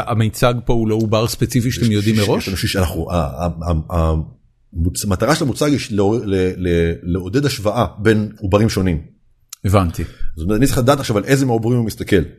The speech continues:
Speaker 2: זה לא נורא מסובך, זה לא, השאלה אם את-, אם אתה, אם המבקרים מבינים מה הם עושים.
Speaker 1: אוקיי.
Speaker 2: ואיזה קונטנט אתה מציג להם, ואיך אתה מציג את הקונטנט.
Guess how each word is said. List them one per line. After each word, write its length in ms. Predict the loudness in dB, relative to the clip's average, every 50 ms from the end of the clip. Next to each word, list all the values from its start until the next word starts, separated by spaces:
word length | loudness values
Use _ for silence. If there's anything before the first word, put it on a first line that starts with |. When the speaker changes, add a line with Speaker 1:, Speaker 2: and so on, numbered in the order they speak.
| -4 -4 -4 -4 -8 -16 _ -8 -4
Speaker 2:
זה 60 | -2
לא 120 | -2 0 0
נורא 200 | 0 0 0 0
מסובך, 440 | -2 -2 0 2 2 2 2 0 0
זה 80 | 0 0
לא, 560 | 2 2 2 2 0 0 0 2 2 2 2 2
השאלה 300 | 2 0 0 0 0 0
אם 160 | 2 2 2
את-, 100 | 2 2
אם 120 | 0 0
אתה, 360 | 0 0 0 2 2 2 0 0 -2 -4 -8 -12 _ _ _ _ _ _ _ _ _ _ _ _ -4
אם 100 | 0 0
המבקרים 460 | 2 2 2 0 -2 -2 -2 0 0
מבינים 460 | 0 0 0 0 0 0 0 -2 -2 -6 -2 4 6 6
מה 60 | 6
הם 80 | 6 2
עושים. 240 | -2 -4 -2 -2 -2 0 0 0 0 0
Speaker 1:
אוקיי. 360 | 0 -2 -2 0 0 2 0 0 -2 -6 -6 -4 -2 -2 -2 -2 -4 -8 -14 -18 -20 -20 _ -2 -2 0 0 0 -2
Speaker 2:
ואיזה 300 | 0 2 2 2 2 0
קונטנט 280 | 0 0 0 0 0 0
אתה 100 | 0 0
מציג 300 | -2 -2 0 0 2 2
להם, 240 | 2 0 0 -2 -6 -10 -16 -20 _ _ _ _ -20 -20 _ _ _ _ _ -4
ואיך 300 | -2 0 2 2 2 2
אתה 80 | 2 2
מציג 260 | 2 0 0 -2 -2
את 100 | -4 -6
הקונטנט. 480 | -6 -4 -4 -4 -4 -6 -8 -12 -14